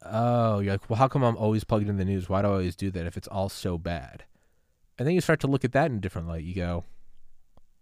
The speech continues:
"Well, it's also kind of exciting." And you're like, "Oh, you're not addicted. If it was all bad, you wouldn't do it. You also like the crazy shit. Did you see what so-and-so did? It's gone viral," you know, whatever.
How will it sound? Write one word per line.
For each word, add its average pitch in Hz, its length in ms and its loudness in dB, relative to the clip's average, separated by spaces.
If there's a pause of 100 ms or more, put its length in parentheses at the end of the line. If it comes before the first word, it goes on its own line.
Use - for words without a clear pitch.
(220)
"Well, - 60 -8
it's 113 100 -8
also 117 220 -2
kind 85 180 -4
of 71 60 -16
exciting." - 480 -16 (680)
And 104 140 -2
you're 98 100 4
like, 92 240 0 (320)
"Oh, 95 760 6 (520)
you're 117 160 6
not 120 160 10
addicted. 90 560 0
If 101 100 -2
it 117 60 6
was 110 160 4
all 143 180 10
bad, 92 300 4
you 101 80 2
wouldn't 101 240 4
do 131 180 4
it. 87 140 0
You 90 180 2
also 101 380 8
like 87 260 -2
the 90 100 -10
crazy 101 460 -2
shit. - 360 -14 (340)
Did 117 160 0
you 165 80 10
see 160 180 2
what 143 180 4
so-and-so 156 540 6
did? 151 220 4
It's 127 120 -2
gone 147 220 6
viral," 127 480 4
you 120 60 2
know, 113 80 0
whatever. 117 320 4